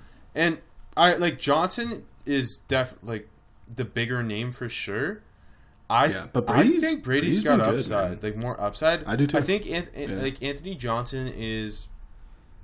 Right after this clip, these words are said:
Speaker 1: a late three, mid to mid four
Speaker 2: Mm-hmm.
Speaker 1: type guy, um,
Speaker 2: Mm-hmm.
Speaker 1: who I think will, can, uh, be a solid contributor in the N F L, could be a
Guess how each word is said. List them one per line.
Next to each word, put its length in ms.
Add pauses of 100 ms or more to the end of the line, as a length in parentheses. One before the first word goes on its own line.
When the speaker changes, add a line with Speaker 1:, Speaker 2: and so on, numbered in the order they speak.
(140)
Speaker 1:
a 80
late 380
three, 760
mid 440
to 120
mid 300
four 500
Speaker 2:
Mm-hmm. 320
Speaker 1:
type 300
guy, 320 (520)
um, 340
Speaker 2:
Mm-hmm. 200 (720)
Speaker 1:
who 240
I 40
think 260
will, 140 (140)
can, 460
uh, 220 (280)
be 140
a 80
solid 420
contributor 440
in 60
the 60
N 100
F 120
L, 140
could 140
be 140
a 160